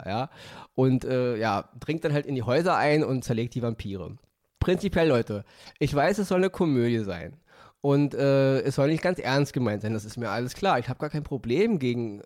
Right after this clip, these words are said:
gehirntote, lustige Komödien. Das Problem ist nur, der Film hat einige Stellen, die sind so saudämlich vom Humor, also nicht mal Penela-Humor. Da hätte ich nicht mal als Elfjähriger drüber gelacht, ja.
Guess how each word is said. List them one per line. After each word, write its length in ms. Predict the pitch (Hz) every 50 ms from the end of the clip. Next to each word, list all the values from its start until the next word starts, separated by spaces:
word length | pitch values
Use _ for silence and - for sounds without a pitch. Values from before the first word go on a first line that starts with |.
| -
gehirntote, 800 | - 123 113 113 120 127 147 151 139 - - 151 151 156 - 156
lustige 480 | 139 127 131 139 135 - - 143 147 143
Komödien. 580 | - - 139 123 117 113 113 110 104 98 98
Das 140 | 110 113 -
Problem 300 | - 151 139 151 175 190
ist 120 | 196 185 -
nur, 60 | 175
der 120 | 165 151
Film 220 | - - 165 175 170
hat 180 | 165 165 - - - - - - - - _ -
einige 340 | 143 160 175 185 170 170
Stellen, 400 | 143 - - 151 147 156 165 165
die 100 | 151 143
sind 220 | 139 135 139 131 -
so 260 | - 156 190 208 196
saudämlich 1040 | 156 147 143 151 160 160 139 127 131 123 131 135 113 101 107 117 151 - - - _ _ _ _ _ _
vom 240 | - - 139 139 139
Humor, 500 | 131 139 139 131 147 156 147 143 151 170 - - - - - - -
also 180 | 151 135 151 147 - -
nicht 220 | 151 160 175 -
mal 100 | 196 170
Penela-Humor. 920 | 156 - 147 135 127 123 123 135 147 135 117 113 107 101 92 95 92 98 - - - - -
Da 80 | -
hätte 180 | 139 143 160 190
ich 60 | 175
nicht 140 | 165 180 180
mal 120 | 180 165
als 160 | 98 139 135 -
Elfjähriger 560 | - 117 131 156 165 170 160 147 123 120 113
drüber 300 | 113 107 107 104 107 104
gelacht, 400 | 101 101 95 98 101 - - -
ja. 160 | 113 123 139